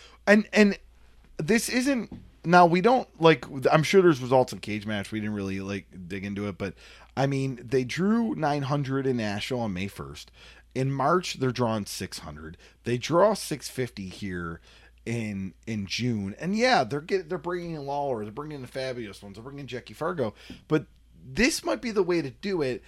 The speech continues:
He's not running all these small little towns, uh, and, you know, and, and kinda just exhausting those markets. Um,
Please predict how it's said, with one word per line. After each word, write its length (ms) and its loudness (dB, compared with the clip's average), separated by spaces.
He's 280 -8
not 280 8
running 320 8
all 200 4
these 200 -8
small 400 -8
little 220 -10
towns, 840 -10
uh, 460 -6
and, 320 -6
you 160 -4
know, 260 0
and, 220 -4
and 140 -8
kinda 280 2
just 300 -6
exhausting 580 -4
those 200 -10
markets. 680 -12
Um, 320 -4